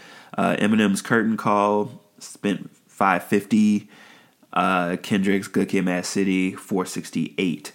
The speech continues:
Um, so shout out to Take Care for still being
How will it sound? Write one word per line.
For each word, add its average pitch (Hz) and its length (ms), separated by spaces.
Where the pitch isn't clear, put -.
Um, 71 500
so - 160
shout 98 320
out 101 180
to 98 80
Take - 260
Care 98 280
for 80 300
still 117 580
being 107 520